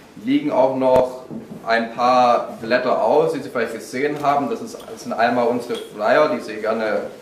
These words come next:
äh, mitnehmen dürfen. Natürlich auch sehr gerne, wenn Sie wollen, das an Freunde verteilen oder Bekannte. Ein sehr gern gesehenes Geschenk. Ähm, <laughs> zusätzlich haben wir hinten eine Liste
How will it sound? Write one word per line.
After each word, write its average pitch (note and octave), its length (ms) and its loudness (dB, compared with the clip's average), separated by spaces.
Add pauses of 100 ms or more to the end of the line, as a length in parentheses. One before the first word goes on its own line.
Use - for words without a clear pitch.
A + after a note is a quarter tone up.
(280)
äh, G2 160 0
mitnehmen D#3 580 0
dürfen. C#3+ 440 0 (580)
Natürlich A2+ 520 0
auch G2 180 0
sehr A2+ 320 4
gerne, A2+ 500 4
wenn G#2 180 -2
Sie G2 220 -6
wollen, A#2 400 4
das A2 120 -4
an G2 120 -6 (160)
Freunde A#2+ 480 2
verteilen C3+ 680 2
oder G2+ 120 -2
Bekannte. B2+ 800 0 (480)
Ein G2+ 60 -14
sehr A#2 260 4
gern A#2+ 180 2
gesehenes A2+ 720 -2
Geschenk. C3 520 2 (1160)
Ähm, B2+ 460 4 (320)
<laughs> - 340 -12
zusätzlich E3 680 0
haben C#3+ 160 4
wir C3+ 80 0
hinten C#3+ 200 -2
eine B2 220 0
Liste C#3 720 2